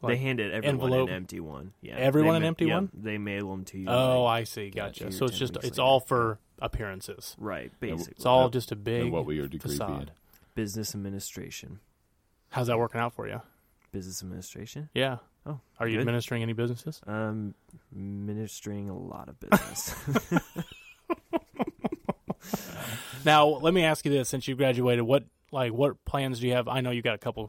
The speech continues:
Speaker 2: things to finish this summer class-wise, but what plans do you have moving forward? Like, are there any job prospects, any, like, applications you've done up, or are you just kinda waiting to see what comes along, or what?
Speaker 1: Yeah, a little bit of waiting and seeing, a little bit of looking. I got a full-time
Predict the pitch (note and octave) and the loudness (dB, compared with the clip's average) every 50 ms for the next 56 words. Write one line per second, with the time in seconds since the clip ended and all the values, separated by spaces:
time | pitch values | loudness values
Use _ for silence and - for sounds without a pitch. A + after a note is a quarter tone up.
0 | - - A2+ A2 - - A2 - A#2 A2 G#2 - - A2 - - A2 G#2+ G#2 G#2 | -8 -6 -6 -6 -6 -8 -8 -6 -6 -6 -6 -6 -10 -10 -10 -8 -8 -8 -8 -8
1 | - - A2+ G#2+ G#2 - G#2+ G#2 G#2 G#2+ - A2+ B2 B2 - - C3 B2 B2 A2+ | -6 -4 -4 -4 -4 -6 -8 -8 -6 -4 -2 -2 -2 -2 0 -2 -2 -2 -2 -2
2 | A2 A#2+ A#2 A#2 A2+ A#2+ A2+ G#2+ G#2+ G#2+ - A#2+ A#2 G#2+ G2+ G#2 G#2 G#2+ G#2+ A2+ | -2 0 0 0 -2 -2 -4 -6 -6 -6 -4 -4 -2 -2 -4 -4 -4 -4 -4 -2
3 | A2 A2 A2 A2 A2+ A2 G#2+ G2+ - - - - - - - - - - - - | -2 -2 -2 -2 -2 -4 -6 -8 -12 -18 -20 -20 -20 -20 -20 -20 -20 -20 -20 -20
4 | - _ - B2+ C3+ B2+ C#3 C#3 - C#3+ C#3+ C#3+ C3 - - C#3 C#3 C#3 C3 - | -18 _ 4 8 10 10 10 8 6 4 4 4 4 4 4 4 4 4 2 0
5 | - C3+ B2+ B2 A#2+ A#2 A2+ A2+ A2+ A#2+ A#2+ A#2 - - - C#3 C#3+ C3+ C#3+ D3 | -2 -2 0 0 0 -2 -2 -2 0 0 -2 -2 -2 -2 0 2 2 2 0 -2
6 | C3 C3+ C#3 B2 C3+ C3+ C3+ C#3 D3 C#3+ - B2+ A#2+ A#2 A#2 A#2 - - B2+ A#2+ | -2 -2 0 2 2 2 4 4 2 2 2 2 2 2 0 -2 -2 -2 -2 -2
7 | A2 A2+ A#2 A2 G2+ G#2+ G#2+ - - A#2 A2 G#2+ G#2 - - A#2 A2+ G#2+ G#2+ A2 | 0 0 -2 -2 -4 -6 -6 -4 -4 -4 -2 -4 -4 -6 -6 -8 -8 -6 -4 0
8 | A#2 B2 B2 C3 B2+ A#2 G#2+ G#2 G2+ A2 - - - - - - A2 A#2 B2+ D3+ | 0 2 2 2 0 -2 -4 -6 -8 -10 -12 -14 -14 -16 -14 -12 -8 -8 -6 -6
9 | D#3+ D3+ - - - - A#2+ C3 C#3+ D#3 D3+ D3 C#3+ C3+ B2 A2 A2 A2+ A#2+ A2+ | -6 -8 -10 -10 -6 -2 0 2 2 2 2 2 0 0 0 -2 -2 -2 -2 -2
10 | G#2+ A2 A2 A2 G#2+ G#2 - - - G#2+ G#2 G#2+ G#2 G#2 G#2 G2+ G#2 A2+ G#2 G#2+ | -4 -4 -4 -6 -6 -6 -6 -6 -6 -6 -6 -6 -6 -6 -6 -4 -4 -4 -4 -4
11 | G#2 G2 F#2 G2 G2 F#2+ - - F#2+ F#2+ F#2+ F2+ - - G#2 G2+ G#2 A#2 B2 B2+ | -6 -6 -6 -8 -8 -10 -10 -10 -10 -10 -10 -12 -12 -12 -12 -10 -6 -6 -4 -4
12 | C3 A#2 G2+ - - _ - - - G#2+ G#2 G#2 - - G#2+ G2 F#2 F#2 F#2 F#2 | -4 -4 -6 -8 -12 _ -18 -12 -8 -8 -8 -8 -8 -12 -14 -12 -12 -12 -12 -12
13 | F2+ F#2 | -14 -14